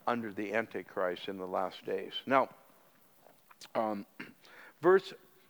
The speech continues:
um, l-, let me just kinda close with this, and, 'cause I don't have time to read it all, but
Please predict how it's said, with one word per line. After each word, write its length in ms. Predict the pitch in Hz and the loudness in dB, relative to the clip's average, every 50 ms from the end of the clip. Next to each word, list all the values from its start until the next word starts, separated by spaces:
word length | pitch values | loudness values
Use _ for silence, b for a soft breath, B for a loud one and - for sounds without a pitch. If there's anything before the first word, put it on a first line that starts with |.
| - - - - - | -20 -20 -16 -6 -2
um, 400 | 120 120 117 113 110 107 107 - - - - - - - - - - - - - - 392 302 - 110 - - _ _ - - 156 - - - | 0 2 2 2 0 -2 -4 -10 -14 -20 -20 -20 -20 -20 -18 -18 -18 -18 -18 -18 -18 -18 -16 -16 -18 -18 -20 _ _ -20 -20 -18 -12 -8 -8
l-, 80 | - - | -6 -2
let 260 | - 131 135 147 160 165 | 0 4 6 6 6 6
me 120 | 151 139 | 4 2
just 240 | 127 131 123 - - | 0 0 -2 -2 0
kinda 220 | - 147 127 120 | 0 0 0 0
close 340 | - - - 127 123 117 - | 0 2 4 4 4 2 -2
with 140 | 120 107 - | -6 -6 -2
this, 320 | 110 104 104 95 - - - | 0 0 0 -2 -4 -8 -8
and, 180 | 117 110 110 110 - - - - | -8 -8 -8 -8 -10 -12 -12 -8
'cause 160 | - 123 107 | -6 -2 0
I 80 | 117 120 | 2 2
don't 120 | 127 123 | 2 0
have 160 | 120 110 - | -2 -4 -4
time 240 | - - 110 110 110 | -2 -2 -2 -2 -2
to 80 | 104 104 | -4 -4
read 240 | 104 113 113 110 110 | -2 -2 -2 0 0
it 100 | 107 104 | 2 2
all, 120 | 98 95 | 2 2
but 220 | 101 110 104 - | 2 0 -2 -2